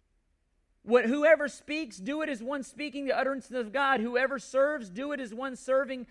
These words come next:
by the strength God provides, so that in all things God may be glorified through Christ,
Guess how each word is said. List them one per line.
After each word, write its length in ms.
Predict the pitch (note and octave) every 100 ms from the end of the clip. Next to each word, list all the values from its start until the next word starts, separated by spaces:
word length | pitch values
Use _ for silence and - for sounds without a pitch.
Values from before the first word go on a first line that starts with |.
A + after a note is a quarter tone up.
| -
by 120 | - A#3+
the 100 | A#3
strength 360 | - C#4 C4+
God 220 | C4 B3
provides, 500 | B3 A3+ C#4 D4 G#3+
so 260 | - C4 C4+
that 200 | B3+ B3
in 100 | A#3+
all 300 | G#3+ C#4+ D4+
things 460 | D4+ D4+ D4 C4+ F3+
God 340 | B3 C4 B3
may 200 | B3 C4
be 180 | A#3 A#3+
glorified 760 | B3 C4+ D4 - A3 A3 A3
through 180 | - B3
Christ, 600 | - C4+ D4+ B3 G#3+ -